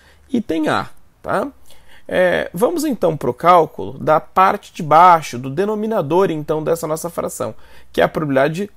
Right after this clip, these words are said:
do evento B, é a probabilidade de não serem todas iguais. É importante, quando a gente trabalha com probabilidade, que nós saibamos parafrasear as informações, ou seja,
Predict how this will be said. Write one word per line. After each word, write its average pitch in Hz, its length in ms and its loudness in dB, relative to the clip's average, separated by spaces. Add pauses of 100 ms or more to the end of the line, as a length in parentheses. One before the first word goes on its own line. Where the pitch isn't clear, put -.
(100)
do 156 160 -4
evento 156 420 -2
B, 156 460 0 (240)
é 123 120 0
a 135 80 4
probabilidade 151 640 0
de 165 120 -4
não 196 500 0
serem 196 500 0
todas 185 420 0
iguais. 127 540 -4 (400)
É 226 120 -2
importante, 370 580 -2
quando 147 160 -2
a 143 60 0
gente 139 260 -6
trabalha 127 380 0
com 127 160 -8
probabilidade, 143 580 -2 (300)
que - 80 -8
nós 214 180 2
saibamos 196 580 2
parafrasear 226 920 2
as 185 120 0
informações, 190 680 -2
ou 214 120 0
seja, 156 340 -6